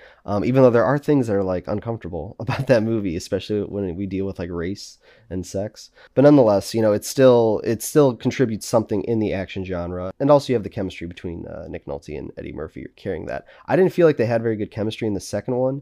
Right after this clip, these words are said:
and there just are not memorable moments. So, like, in that first one, there's just a lot more memorable moments that stuck out to me. Um, the first time we meet Eddie Murphy, and even then just to go back to the action of how they kill the bad guy in the third act. Nick Nolte in that first one, he just kinda, like, walks up to him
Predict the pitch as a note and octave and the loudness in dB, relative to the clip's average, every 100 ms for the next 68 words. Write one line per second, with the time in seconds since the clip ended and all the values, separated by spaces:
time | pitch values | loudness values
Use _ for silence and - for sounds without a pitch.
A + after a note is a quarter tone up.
0 | - B2 A#2+ A2+ A2 B2+ C3 D3 - B2+ | 0 2 2 0 0 0 0 -2 -2 0
1 | A#2+ A#2 B2 - G#2+ A2 A2+ G#2 G2 F#2+ | 2 2 0 -2 -2 0 -2 -2 -4 -2
2 | G2+ G#2 - - A#2 G#2+ G2+ A2+ A2+ A2 | -2 -2 -4 -6 0 2 0 -2 0 0
3 | - E3 F3 A2 G#2+ A2 A2 A#2+ - _ | 0 -4 -2 -2 -2 -2 -4 -10 -10 _
4 | G#2+ A2+ B2 B2+ G#2 G#2 G#2 G2 F#2 F2+ | -4 0 0 0 -2 -2 -4 -6 -8 -8
5 | F#2+ - - E2 - F2 F#2 F#2 - C#2 | -10 -14 -16 -14 -10 -10 -8 -10 -12 -16
6 | - _ _ _ G2+ G#2 F2+ F#2+ - G#2+ | -16 _ _ _ -4 -2 -2 -4 -4 -4
7 | - A2 G2+ G2+ G#2 G#2 G#2+ G#2 - G#2+ | -2 -2 -2 -2 -2 -2 -2 -4 -4 -6
8 | G#2+ _ - A#2 D3+ D#3+ C3+ B2 - A2+ | -6 _ -6 0 2 4 2 2 -4 -2
9 | A2+ G#2+ G#2 F#2 A2 A2+ - G2+ F#2 F#2+ | 2 0 -2 -4 -2 -4 -4 -6 -6 -4
10 | G2+ F#2 - A#2+ A2+ F#2 F2 F2+ - G#2 | -2 -4 -6 -4 -4 -4 -6 -8 -6 -4
11 | G2 E2 - F#2+ F2+ G#2 - _ _ F#3 | -4 -6 -6 -6 -4 -6 -10 _ _ 2
12 | F#3 - F3+ G3+ - B2+ A2 A#2+ A2+ A2 | 4 4 4 2 2 0 2 2 2 2
13 | D3+ D#3 - A2 F2+ E2+ G2+ C#3+ D3+ D#3+ | -2 -2 -2 -2 0 -4 -4 -4 -2 -2
14 | F3+ E3 B2+ G#2 G2+ A#2 - A2+ - G#2 | 2 4 4 2 2 0 0 -4 -4 -8
15 | G2 F#2+ F#2 | -6 -6 -10